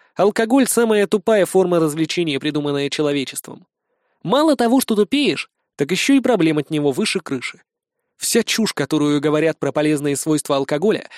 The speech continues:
безосновательный пиздёж из самооправдания слабовольных алкашей. И стресс он снимает только у алкашей, ввиду общей безальтернативности.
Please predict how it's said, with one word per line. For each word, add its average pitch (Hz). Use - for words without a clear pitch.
безосновательный 196
пиздёж 196
из 170
самооправдания 180
слабовольных 165
алкашей. 143
И 302
стресс 262
он 214
снимает 208
только 240
у 214
алкашей, 160
ввиду 160
общей 175
безальтернативности. 151